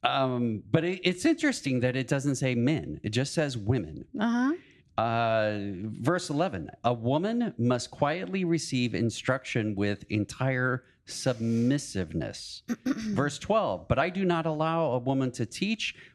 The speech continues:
Speaker 1: or exercise authority over man, but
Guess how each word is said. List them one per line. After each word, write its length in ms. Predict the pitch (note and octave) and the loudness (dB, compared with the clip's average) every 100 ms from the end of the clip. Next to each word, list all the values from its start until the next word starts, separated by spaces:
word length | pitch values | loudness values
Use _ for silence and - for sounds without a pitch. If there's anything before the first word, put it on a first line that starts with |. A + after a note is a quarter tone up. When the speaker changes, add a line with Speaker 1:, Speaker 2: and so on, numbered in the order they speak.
| - | 0
Speaker 1:
or 220 | D#3+ D#3 | 0 2
exercise 680 | E3 F#3 - G#3 - F3 D#3+ | 0 0 -2 0 2 2 2
authority 500 | E3 E3+ F3+ F3 C3+ | 0 2 2 2 2
over 240 | A2+ A#2 | 0 0
man, 440 | A#2+ B2+ C#3+ A2+ A2+ - _ | 2 2 2 0 -2 -6 _
but 540 | F2 - E3 - - | 0 2 2 -4 -16